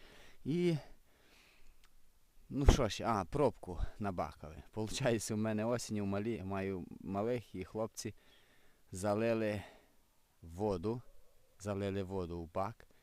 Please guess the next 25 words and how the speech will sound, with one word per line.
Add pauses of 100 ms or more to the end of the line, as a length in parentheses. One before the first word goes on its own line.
(120)
Я
не
знав. (380)
Там
пробка
стояла
така,
як
на
радіаторі,
от
така. (480)
А
я
зробив
вже
от
з
каністрі, (240)
з-під
різьбу. (640)
Найшов
на
металоломі
каністру,